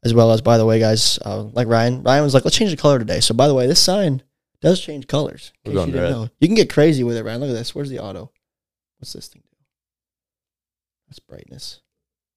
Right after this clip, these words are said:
Speaker 1: Oh, look at that.
Speaker 2: Ooh, I kinda like that. The rainbow.
Speaker 1: The rainbow. I don't know how it would look on the
Speaker 2: Yeah, I
Speaker 1: cams.
Speaker 2: don't think it'd look that good, though.
Speaker 1: Ryan wanted to go red, so we'll
Speaker 2: Yeah.
Speaker 1: go red. Red looks pretty cool,
Speaker 2: Yeah, red
Speaker 1: but
Speaker 2: means recording.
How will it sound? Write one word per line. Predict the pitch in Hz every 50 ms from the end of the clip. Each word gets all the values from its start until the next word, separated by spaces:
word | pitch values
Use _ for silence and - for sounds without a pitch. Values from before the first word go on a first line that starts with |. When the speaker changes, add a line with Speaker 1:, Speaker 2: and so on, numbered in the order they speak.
| _ _ _ _ _ -
Speaker 1:
Oh, | 127 120 120
look | 123 135
at | 143 131
that. | 120 120 123 117 151 151
Speaker 2:
Ooh, | 160 147 110
I | 101 117
kinda | - - 240 214 170
like | 170 196 220 -
that. | - 170 143 98 90 -
The | 104
rainbow. | 98 95 101 113 123 127 135 151 151
Speaker 1:
The | 139
rainbow. | 117 117 117 123 131 135 143 151 -
I | -
don't | 131 147
know | 147
how | 143 143 127
it | 120
would | 117 120
look | 120 117 -
on | 117 113 110
the | 110 113
Speaker 2:
Yeah, | 110 110 - 117 104 98
I | 95
Speaker 1:
cams. | 95 95
Speaker 2:
don't | 101 98
think | 107 110 95
it'd | 95 92 92
look | 92 87 -
that | 85 78
good, | 90 87 87 85 78
though. | 78 73 95 -
Speaker 1:
Ryan | 127 135 147 151 151
wanted | 151 143 135
to | 131
go | 123 120
red, | 117 113 107 107 107 104 -
so | - 120 113 110 107
we'll | 110 123 127
Speaker 2:
Yeah. | 127
Speaker 1:
go | 131 127
red. | 123 120 123 123 120 120 120 - _ _ _ _ _ _ _ _ _ _
Red | - 135 135
looks | 127 - -
pretty | - 117 110
cool, | - 117 110
Speaker 2:
Yeah, | 104 90 80
red | 98 101 101 98
Speaker 1:
but | 101
Speaker 2:
means | 98 98 95 90
recording. | 90 85 - 87 85 82 82 85